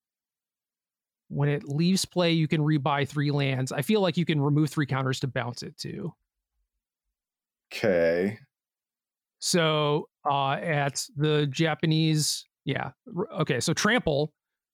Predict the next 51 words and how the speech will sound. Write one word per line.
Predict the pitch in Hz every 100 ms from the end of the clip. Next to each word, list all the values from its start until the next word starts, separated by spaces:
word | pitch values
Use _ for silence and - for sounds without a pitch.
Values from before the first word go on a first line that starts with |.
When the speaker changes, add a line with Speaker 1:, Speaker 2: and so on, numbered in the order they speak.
| _ -
Speaker 1:
Whenever | 175 202
a | 190
land | 180
is | 185
put | -
in | 196
your | 180
graveyard | 151 160 170 165
from | 180
anywhere, | 160 156 147 143
put | 156
a |
counter | 151 143 139 131
on |
this. | 135 131 - -
Remove | 156 156 165
three | 165
counters, | 147 151 147 147 131
return | 131 151 143
it |
to | 151
its | 131
owner's | 147 135
hand. | 147 135 135
When | 139 143
it | 147
leaves | 151 170 156
the |
battlefield, | 147 143 131 143
return | 135 - 147
up | 139
to | 139
three | - 151
target | 143 139 135
land | 127 127
cards | 131
from | - 135
your |
graveyard | 131 123 127
to | 120
your | 120
hand. | 131 139
So | 170 156
basically, | 180 247 208
instead | 196 175
of |
Toulouse, | - 147 147 160 -
they | -
were | 147
splashing | - 143 139 139 127
this | 127 - -